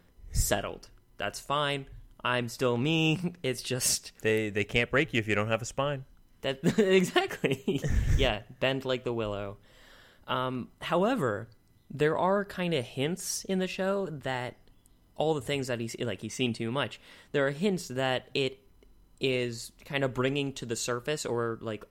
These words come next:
Speaker 1: bubbling up this kind of more aggressive side to him.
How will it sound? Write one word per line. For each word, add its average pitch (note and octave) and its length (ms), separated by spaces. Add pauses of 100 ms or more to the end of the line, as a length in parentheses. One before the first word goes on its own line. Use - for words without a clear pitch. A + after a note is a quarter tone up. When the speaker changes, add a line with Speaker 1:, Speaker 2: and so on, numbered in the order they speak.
(260)
Speaker 1:
bubbling B2+ 500
up G#2 300
this A2+ 480 (480)
kind C#3+ 260
of B2 200
more C3+ 340
aggressive A#2 640
side G#2+ 540
to G#2 80
him. F#2 300